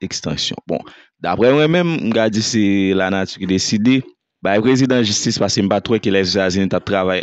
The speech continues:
ase pou jodi a la li k ap manipile Ariel Henry. Paske Ariel Henry pèdi pouvwa e Ariel Henry pa vle demisyone. Paske lèz Etazini mande fòk Ariel Henry bay pouvwa, men yo pa montre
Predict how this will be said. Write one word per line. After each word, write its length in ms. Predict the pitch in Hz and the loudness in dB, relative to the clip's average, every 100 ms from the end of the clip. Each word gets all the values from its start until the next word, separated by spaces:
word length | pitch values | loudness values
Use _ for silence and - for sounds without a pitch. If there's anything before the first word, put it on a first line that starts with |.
| - | -4
ase 380 | 127 123 - 156 - - _ _ | -4 -4 0 0 0 -10 _ _
pou 80 | 123 | -2
jodi 380 | 120 127 107 104 | 2 2 2 2
a 80 | 98 101 | 4 4
la 140 | 107 | 2
li 80 | 101 | 0
k 300 | 90 - 147 | -2 -6 -2
ap 160 | 135 - | -2 0
manipile 640 | 110 120 120 113 107 104 113 - | 0 2 2 2 2 0 0 -4
Ariel 380 | 92 92 98 98 | -2 0 2 2
Henry. 420 | 95 98 117 131 - _ _ _ _ _ | 2 2 2 0 -4 _ _ _ _ _
Paske 240 | 98 101 - - | -8 -4 -4 -2
Ariel 320 | 127 147 143 | 2 4 4
Henry 240 | 135 98 | 4 2
pèdi 320 | - 107 90 98 | 0 -2 0 0
pouvwa 300 | 120 127 131 127 - | 2 4 2 0 -4
e 160 | 131 127 | -2 0
Ariel 240 | 117 117 | 2 2
Henry 160 | 123 117 | 0 2
pa 160 | 104 | 2
vle 140 | 95 92 | 2 2
demisyone. 540 | 90 87 - 82 76 | 0 0 0 0 0
Paske 160 | 82 92 98 | -4 -2 0
lèz 240 | 104 107 | 0 0
Etazini 340 | 113 110 110 87 | -2 0 -2 -2
mande 380 | 95 90 104 147 - _ _ _ _ _ - | -2 -2 0 -2 -4 _ _ _ _ _ -6
fòk 240 | 123 117 - | -2 -2 -2
Ariel 320 | 107 104 104 | 0 2 2
Henry 140 | 101 98 | 2 2
bay 240 | 95 85 - _ | 2 0 -4 _
pouvwa, 380 | 101 90 101 92 | -4 0 0 2
men 240 | 113 135 - _ _ _ _ _ _ _ | 2 0 -6 _ _ _ _ _ _ _
yo 320 | 98 95 135 | -4 4 4
pa 300 | - 139 135 | 4 0 0
montre 400 | 127 131 127 117 | 2 2 2 0